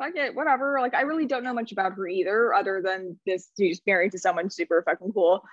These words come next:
And she's obviously going through a very hard time, but you have to, you know, when you're campaigning for president, even though I'm sure that he'll, he, in my opinion, he's got my vote. I don't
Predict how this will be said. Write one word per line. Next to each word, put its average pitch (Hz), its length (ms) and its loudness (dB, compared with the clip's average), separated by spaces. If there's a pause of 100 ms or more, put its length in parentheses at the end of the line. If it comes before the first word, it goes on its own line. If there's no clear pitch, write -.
(240)
And 208 500 0 (100)
she's 202 420 0
obviously 185 320 -2
going 185 220 2
through 180 160 -4
a - 20 -10
very 185 240 -2
hard 185 240 -8
time, 214 240 -2
but 208 120 0
you 240 140 0
have 208 180 0
to, 202 120 0 (100)
you 233 80 -6
know, 214 140 -4
when 214 100 0
you're 226 260 0 (440)
campaigning 294 480 0
for 214 120 -4
president, 202 460 0
even 208 220 -4
though 196 120 -4
I'm 190 180 -6
sure 190 260 -4
that 175 240 -2
he'll, 190 400 -6
he, 180 300 -4
in 151 240 -4
my 185 160 -2
opinion, 165 400 -6
he's 180 160 -10
got 170 200 2
my 156 120 0
vote. 165 200 2
I 165 100 4
don't 175 120 0